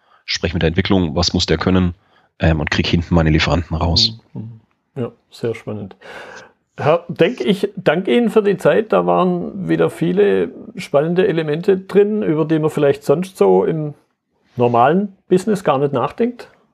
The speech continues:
Speaker 2: Das macht eben immer die Unterhaltungen für mich und ich denke auch für die Zuhörer so interessant.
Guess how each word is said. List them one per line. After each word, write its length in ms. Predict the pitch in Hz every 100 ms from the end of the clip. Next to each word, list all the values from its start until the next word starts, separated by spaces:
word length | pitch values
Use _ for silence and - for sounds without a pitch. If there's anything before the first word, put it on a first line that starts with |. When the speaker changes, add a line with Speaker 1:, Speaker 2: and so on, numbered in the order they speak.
| _
Speaker 2:
Das 300 | - - - 277
macht 340 | 147 143 -
eben 280 | 415 147 147
immer 220 | 147 143
die 120 | 151
Unterhaltungen 720 | 151 135 123 147 165 151 147
für 220 | 143 - 143
mich 260 | 180 233
und 160 | 214 151
ich 280 | 147 - - _ _ -
denke 220 | 147 -
auch 140 | 127
für 100 | -
die 140 | 135 127
Zuhörer 500 | 135 139 139 131 131
so 220 | - 135
interessant. 500 | 127 127 - 104 -